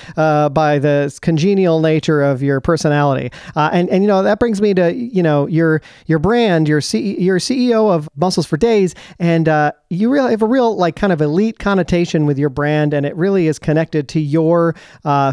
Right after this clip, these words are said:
you know, your personality as a, as a fitness personality, right? So, like, how did you get to that point where people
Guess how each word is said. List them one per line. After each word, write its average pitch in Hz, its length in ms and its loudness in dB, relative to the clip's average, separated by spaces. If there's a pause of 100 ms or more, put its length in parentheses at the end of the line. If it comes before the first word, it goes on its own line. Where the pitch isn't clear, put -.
(140)
you 185 140 0
know, 156 120 2
your 165 260 0
personality 160 600 0
as 135 140 -2
a, 139 100 0
as 139 160 -2
a 139 60 0
fitness 180 340 -2
personality, 147 680 0
right? 147 240 0
So, 151 160 0
like, 160 140 -2
how 269 120 -4
did 254 160 0
you 226 80 0
get 202 260 -2
to 170 100 0
that 156 200 0
point 160 280 0
where 139 140 0
people 147 460 -2